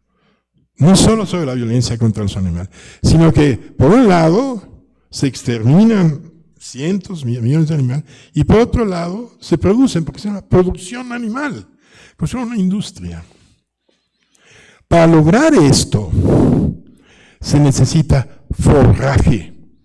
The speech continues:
o se necesitan campos ganaderos. El setenta por ciento de la agricultura hoy en día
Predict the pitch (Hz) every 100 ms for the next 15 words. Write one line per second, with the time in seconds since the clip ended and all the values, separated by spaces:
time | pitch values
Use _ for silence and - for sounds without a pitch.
0 | _ _ _ _ _ _ _ _ _ _
1 | _ _ _ _ _ _ _ _ _ _
2 | _ 190 180 151 135 - 160 143 151 165
3 | - 131 135 123 110 92 73 - - -
4 | _ _ _ _ _ _ _ _ 127 -
5 | 127 175 180 156 - 139 - 147 151 147
6 | 127 123 117 110 - 139 127 - 127 127
7 | 110 98 131 147 165